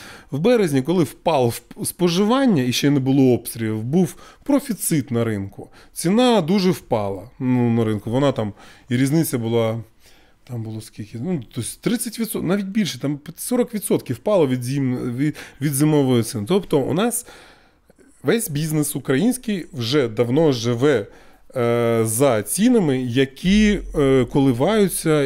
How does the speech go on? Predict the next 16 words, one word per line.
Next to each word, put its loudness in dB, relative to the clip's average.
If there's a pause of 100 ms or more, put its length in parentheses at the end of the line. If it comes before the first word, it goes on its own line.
і 0
в -8
залежності 0
від -4
кон'юнктури -4
ринку -2
міняються. -6 (420)
Кожна 2
с-, -4
кожна 2
країна 2
в -2
Європі -2
має 2
свій -2
ринок. -6